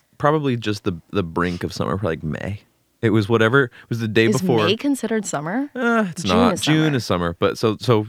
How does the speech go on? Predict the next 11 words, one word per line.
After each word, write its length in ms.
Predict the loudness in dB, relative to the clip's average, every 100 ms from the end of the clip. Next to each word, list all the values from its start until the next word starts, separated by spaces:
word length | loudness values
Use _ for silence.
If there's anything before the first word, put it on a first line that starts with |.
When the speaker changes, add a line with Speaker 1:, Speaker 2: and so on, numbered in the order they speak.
| -6
Speaker 1:
so 240 | -4 -2 -2
spring 540 | 0 2 2 2 0
twenty 400 | 0 0 0 -4 -6 -4
eighteen. 380 | -4 -4 -12 -12
Speaker 2:
Okay. 220 | -10 -10 -12 _ _ 2
Speaker 1:
Day 120 | 2
before 600 | 2 -2 0 2 2 0 -6 -6
Drake's 380 | -2 -2 -2 -2
album 280 | -2 -4
came 220 | -10 -10 -10
out, 180 | -12